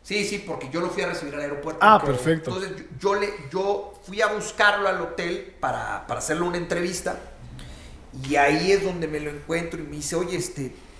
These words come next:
Speaker 1: pues échame la mano, este, va, vamos, llévame a comer, por favor, no he comido". Y ahí es donde dices, "Estás solo, del otro lado del mundo, y aquí tiene que empezar a construir un camino". Todavía no llegaba su familia.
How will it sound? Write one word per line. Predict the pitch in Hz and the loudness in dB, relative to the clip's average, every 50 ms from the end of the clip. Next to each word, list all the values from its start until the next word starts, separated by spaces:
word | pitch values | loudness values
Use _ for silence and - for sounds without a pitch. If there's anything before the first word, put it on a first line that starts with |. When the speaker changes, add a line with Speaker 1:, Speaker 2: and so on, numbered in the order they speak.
| - - - - | -20 -20 -20 -18
Speaker 1:
pues | - - - | -16 -12 -12
échame | 165 160 - 196 190 180 165 | -12 -10 -6 -6 -4 -2 -2
la | 156 156 147 | -2 -2 0
mano, | 151 160 160 165 160 165 160 147 | 2 4 4 4 4 2 0 -2
este, | - - - 147 131 113 - - - - - - - - - | -2 -4 -2 -2 -2 -2 -4 -8 -14 -16 -16 -16 -8 2 4
va, | 135 151 147 123 - - - - | 6 6 6 4 -2 -2 4 4
vamos, | 135 156 - 190 - - - - | 6 6 6 2 -2 -4 -4 -2
llévame | 135 151 175 185 - 160 | 0 2 2 2 2 0
a | 143 - | -2 -2
comer, | - 139 139 156 170 190 202 208 - - | -4 -4 0 0 0 2 0 -2 -2 -4
por | 156 - | -8 -6
favor, | - 127 127 143 170 196 202 196 | -4 -4 -2 0 2 2 2 0
no | 175 170 | 0 -2
he | 170 | -4
comido". | - - 170 160 165 175 185 202 208 202 202 185 - - - - - - - - - - - - - - - - - - - - - - - - - - 127 | -4 -2 -2 -2 -2 -2 0 2 6 6 6 6 4 2 -4 -8 -12 -14 -16 -18 -20 -20 -20 -20 -20 -20 -20 -20 -20 -20 -20 -20 -20 -20 -20 -20 -18 -14 -10
Y | 123 131 | -8 -6
ahí | 123 - 170 202 233 | -4 -4 -2 0 0
es | 247 226 | 0 0
donde | 233 214 180 170 | -2 -4 -6 -8
dices, | 196 208 - 226 208 196 - - - - - - - - - | -8 -2 0 2 2 2 0 -6 -10 -12 -16 -18 -20 -18 -16
"Estás | - - - - 160 - | -16 -14 -14 -12 -12 -10
solo, | - - - 180 185 190 190 190 190 185 185 - 123 131 | -8 -4 -2 0 2 4 4 4 2 0 -2 -4 -4 -4
del | 139 139 156 | -2 -2 -2
otro | 180 180 - 208 185 | -2 -4 -6 -6 -4
lado | 175 185 190 185 | 0 2 2 2
del | 180 151 | 2 0
mundo, | 143 156 165 180 190 190 190 180 190 190 190 190 - 131 | 0 -2 -2 -2 -2 -4 0 2 4 4 4 2 -2 -4
y | 123 131 | -4 -4
aquí | 120 113 - - - | -4 -4 -6 -8 -10
tiene | 214 208 - | -10 -10 -8
que | - - | -8 -8
empezar | 135 - - 165 170 | -8 -6 -6 -2 -2
a | 190 185 185 | -2 -2 -2
construir | 165 143 135 - 156 160 180 | -6 -8 -6 -6 -6 -4 -4
un | 185 180 | -4 -4
camino". | - - 165 151 156 170 180 180 185 180 185 185 180 180 185 - - - - - - - - - - | 0 0 0 0 0 -2 -4 -4 -2 2 2 2 2 0 -2 -6 -10 -14 -16 -16 -18 -18 -16 -16 0
Todavía | - 175 175 196 196 196 | 2 4 6 6 6 6
no | 196 | 4
llegaba | 185 180 180 180 180 185 185 | 4 4 4 6 8 8 8
su | - - 156 | 8 6 2
familia. | 139 - 160 151 156 175 185 196 190 190 185 180 180 185 180 180 - - - - - | 4 6 6 6 6 4 2 2 2 6 8 8 8 8 8 4 2 -2 -6 -10 -12